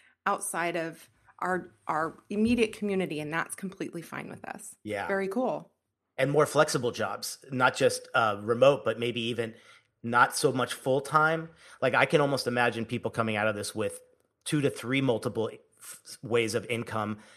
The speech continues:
Speaker 2: rather than the one full-time, you know? Um,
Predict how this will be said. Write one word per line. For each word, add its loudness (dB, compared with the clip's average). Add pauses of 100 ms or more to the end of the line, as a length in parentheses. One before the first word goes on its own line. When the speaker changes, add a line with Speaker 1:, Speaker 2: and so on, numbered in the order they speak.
(120)
Speaker 2:
rather 4
than -2
the 6
one 0
full-time, -2 (600)
you 0
know? 2 (360)
Um, 0